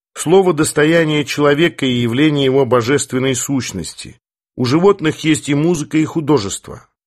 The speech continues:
Например, пение птиц и изящество форм и красок у бабочек, отсюда древние культы обожествления животных.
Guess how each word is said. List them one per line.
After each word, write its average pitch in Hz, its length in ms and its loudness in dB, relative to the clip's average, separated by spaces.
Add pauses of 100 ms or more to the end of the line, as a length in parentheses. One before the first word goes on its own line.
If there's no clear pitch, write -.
(360)
Например, 143 440 0
пение 156 420 2
птиц - 540 -4
и 123 160 -2
изящество 123 580 -2
форм 139 380 0
и 123 160 -6
красок 123 520 -2
у 101 60 -4
бабочек, 127 640 -2 (280)
отсюда 123 420 0
древние 127 460 0
культы 131 360 -2
обожествления 120 760 -2
животных. 123 640 -2